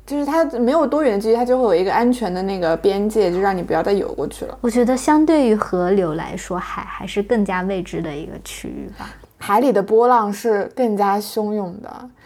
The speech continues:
Speaker 1: 就你如果真的是在海里游泳的话，你是要跟那个波涛抗争的。但是我一般都跟你一样，我就是浮在海上，我不跟这个波涛抗争，我就感受那个波涛。
Speaker 2: <laughs> 躺，躺平。
Speaker 1: 对，而且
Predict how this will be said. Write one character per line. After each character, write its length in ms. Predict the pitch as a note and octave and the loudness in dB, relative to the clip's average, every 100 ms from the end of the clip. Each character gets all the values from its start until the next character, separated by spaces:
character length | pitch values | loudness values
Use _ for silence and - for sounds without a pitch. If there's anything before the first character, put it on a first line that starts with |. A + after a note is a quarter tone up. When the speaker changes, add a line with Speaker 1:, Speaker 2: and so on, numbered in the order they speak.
| - | -20
Speaker 1:
就 140 | - C4+ | 0 4
你 220 | A3+ G#3 | 4 4
如 160 | G3 A#3 | 4 4
果 120 | G#3+ | 4
真 160 | G#3+ | 2
的 120 | A3+ A3 | 2 0
是 120 | A3+ | 2
在 140 | G#3+ | 2
海 260 | G3+ - F#3+ | 0 -6 0
里 140 | G3 | 2
游 160 | F3+ F#3 | 2 2
泳 160 | F3+ | 0
的 60 | E3+ | -4
话， 160 | F3+ G3 | -8 -6
你 180 | F#3 | -6
是 100 | F#3 | -4
要 140 | G#3 G3+ | -2 0
跟 220 | G3+ G#3 | -2 -4
那 80 | G3+ | -2
个 220 | F#3 F3 - - - _ | -2 -4 -6 -20 -20 _
波 340 | A#3+ A3+ A3+ | 4 6 6
涛 320 | A3+ A#3+ G#3 | 2 2 2
抗 460 | G#3 - B3+ G3+ E3 | 2 -4 -4 -4 -6
争 260 | A#2 G#2+ | -12 -12
的。 160 | F#2 - - _ _ _ _ | -14 -16 -20 _ _ _ _
但 80 | C4+ | 0
是 80 | C#4+ | 4
我 180 | B3 G3 | 6 6
一 120 | A3+ | 4
般 120 | A#3+ | 4
都 140 | B3+ | 4
跟 180 | A#3+ C4 | 4 2
你 180 | A3 F3+ | 2 0
一 20 | |
样， 280 | F#3+ F#3+ F#3+ | 0 0 0
我 80 | F#3 | 2
就 140 | G3+ | 2
是 260 | G#3+ G3+ G3+ - - - | 2 0 -2 -12 -20 -20
浮 260 | - F#3+ | -12 -6
在 220 | G#3 A#3+ G#3+ | 2 2 2
海 180 | - | -2
上， 220 | G3+ G3+ F#3+ | -8 -8 -6
我 80 | |
不 100 | F#3 | -4
跟 160 | A3+ A#3 | 0 0
这 80 | A3+ | 0
个 80 | G#3+ | -2
波 160 | G#3+ | -2
涛 160 | A3 G#3+ | -2 -4
抗 280 | G#3 A3 F3+ | -4 -10 -12
争， 100 | - - | -12 -8
我 100 | G3 | -2
就 140 | G#3+ B3 | 0 2
感 240 | A3 F#3 | 2 2
受 160 | D4 C4+ | 2 4
那 80 | |
个 100 | B3 | 4
波 240 | G#3+ G3+ G3+ | 2 2 0
涛。 220 | A3 G3 D4+ | 2 0 -2
Speaker 2:
<laughs> 80 | - | -4
躺， 180 | A3 A3+ | -4 -4
躺 320 | - A3+ G3+ | 0 0 0
平。 180 | G3+ A3+ - B3 A#3 - - - | -4 -8 -6 -4 -4 -8 -14 0
Speaker 1:
对， 140 | D#4+ B3+ | 4 6
而 120 | C#4+ | 4
且 160 | E4 | 2